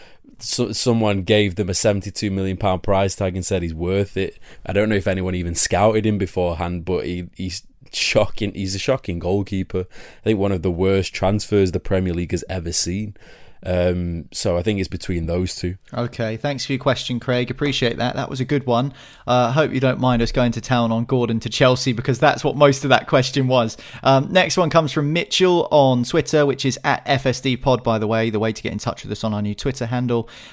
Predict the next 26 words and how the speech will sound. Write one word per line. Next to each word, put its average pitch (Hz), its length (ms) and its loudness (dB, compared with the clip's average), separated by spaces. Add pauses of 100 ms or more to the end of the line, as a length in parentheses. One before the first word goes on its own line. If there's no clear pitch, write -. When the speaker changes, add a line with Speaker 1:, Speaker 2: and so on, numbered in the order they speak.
Speaker 2:
Um, 120 260 0
are 185 220 4
we 240 80 4
gonna 208 160 2
see 190 160 2
a 175 60 4
multi-horse 180 600 2
race 156 260 2
for - 80 -4
the 139 100 0
title 131 320 2
this 120 160 -2
season, 120 380 0
or 110 60 0
will 113 180 0
Ma-, 135 260 0
or 151 180 2
will 139 200 4
Manchester 151 480 0
City 131 340 -2
and 117 80 0
Liverpool 110 460 -2 (260)
eventually 107 640 0
separate 117 540 -2
themselves 104 460 -4
again 104 440 -2